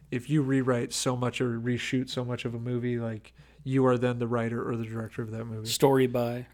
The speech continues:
Speaker 2: written by.
Speaker 1: Yeah. So their stories by
Speaker 2: Screenplay
Speaker 1: them.
Speaker 2: by.
Speaker 1: Screenplay by.
Speaker 2: I always, I always, th-, whenever I see, like, the credits at the beginning or the end of movies, I always wonder what it means when it, it says, like, "and also starring,"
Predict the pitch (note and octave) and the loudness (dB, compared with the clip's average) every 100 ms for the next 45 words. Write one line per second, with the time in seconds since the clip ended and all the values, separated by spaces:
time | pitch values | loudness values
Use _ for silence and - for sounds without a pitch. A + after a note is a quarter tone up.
0 | _ A#2 A#2 A#2 A#2 A#2 B2+ A#2 A2+ - | _ -4 -2 -2 -4 0 0 0 -6 -14
1 | _ - C#3 B2 C3 B2+ - C#3+ C#3 B2+ | _ -2 0 2 2 0 2 6 6 4
2 | C3+ B2+ A#2+ B2 A#2 A#2 A2+ A#2 _ - | 4 4 4 0 2 0 0 -4 _ -10
3 | - B2 A2+ A#2+ A2+ A#2 A2+ A2 _ - | -6 -6 -4 -4 -4 -6 -8 -12 _ 2
4 | D3 F3+ F3 - - _ C3 F3 F#3 D3+ | 4 6 4 0 -10 _ 0 2 2 0
5 | - - C#3 - _ - C#3 D3+ D#3 D3+ | -6 -14 -18 -18 _ -6 0 2 2 0
6 | - C#3+ C3 - A#2+ - - B2+ B2 B2+ | 0 0 0 -2 -8 -6 -2 0 0 -4
7 | - A#2 A#2 A#2 A2+ A2+ A2+ A2 A2 A2+ | -6 -6 -6 -4 -2 -2 -4 -4 -4 -4
8 | A2 A2 A2+ A2 - - - - D3 E3+ | -4 -2 -4 -6 -12 -20 -20 -4 2 4
9 | G#3+ G#3 C#3+ C#3+ A2+ C3 C3 C3 A#2 A#2 | 6 6 6 4 4 0 2 0 -2 -2
10 | A2+ A#2+ - _ _ G#2 A#2 _ - - | -2 -4 -10 _ _ -16 -16 _ -10 -6
11 | - B2+ A#2 A#2+ A2+ G#2+ - _ _ - | -4 -2 -2 -2 -2 -4 -16 _ _ -2
12 | C#3 B2+ C3+ C3+ - A#2+ - A2+ A2+ A#2+ | -2 0 0 0 0 -2 -2 -6 -6 -8
13 | C3+ | -12